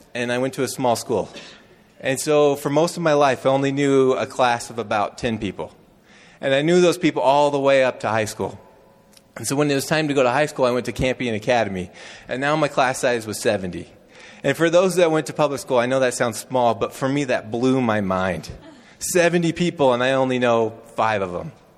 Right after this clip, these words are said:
And I was struggling to find my identity. I was struggling to find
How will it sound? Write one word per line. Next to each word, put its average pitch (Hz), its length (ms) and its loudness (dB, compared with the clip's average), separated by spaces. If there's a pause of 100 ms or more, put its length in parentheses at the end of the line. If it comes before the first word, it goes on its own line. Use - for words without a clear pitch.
(640)
And 147 260 -2
I 147 80 2
was 147 140 -2
struggling 170 480 0
to 139 60 -4
find 139 260 -2
my 120 180 -2
identity. 113 480 -4
I 95 60 0
was 92 120 -4
struggling 151 440 -2
to 135 80 -6
find 127 400 0